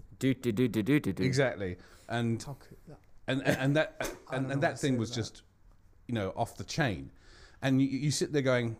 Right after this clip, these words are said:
Speaker 2: "Well, I didn't like the story, didn't like the characters. I'm not really that interested, but I'm gonna keep playing this 'cause I am such a badass at this
Speaker 3: <laughs>
Speaker 2: stage." You know, and, and i-, if, if, if it becomes too much of a sort of frag fest from your end and you,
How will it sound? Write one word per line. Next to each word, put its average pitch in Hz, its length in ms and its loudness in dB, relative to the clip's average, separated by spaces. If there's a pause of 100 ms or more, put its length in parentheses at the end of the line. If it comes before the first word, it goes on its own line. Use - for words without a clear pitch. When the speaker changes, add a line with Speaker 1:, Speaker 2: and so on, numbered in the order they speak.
(120)
Speaker 2:
"Well, 139 120 -4
I 147 40 0
didn't 196 200 -2
like 156 140 -2
the - 80 -10
story, 78 540 -10
didn't 180 180 -4
like 156 140 -2
the - 80 -16
characters. 87 580 -8
I'm 131 60 -4
not 180 120 -2
really 151 200 2
that 120 180 -2
interested, 107 460 -8 (560)
but - 80 -6 (120)
I'm 233 120 0
gonna 226 160 -4
keep - 260 -8
playing 185 360 0
this 131 320 -10 (440)
'cause 120 160 0
I 185 140 2
am 139 120 4
such - 460 -2
a 135 80 -2 (180)
badass 110 520 2
at 131 100 -6
this 185 240 0
Speaker 3:
<laughs> 190 60 2
Speaker 2:
stage." 85 340 -2 (880)
You 120 100 -4
know, 104 280 -2
and, 147 140 4
and 170 160 0
i-, 170 40 0
if, 165 400 2
if, 156 180 0
if 160 160 2
it 156 140 -4
becomes 190 400 0
too - 160 -2
much 151 240 0
of 127 80 0
a 117 60 -2
sort 120 200 -2
of 101 100 -4
frag 123 360 -2
fest 113 240 -6
from 107 120 -4
your 107 220 -2
end 85 180 -6
and 95 120 -4
you, 98 80 -4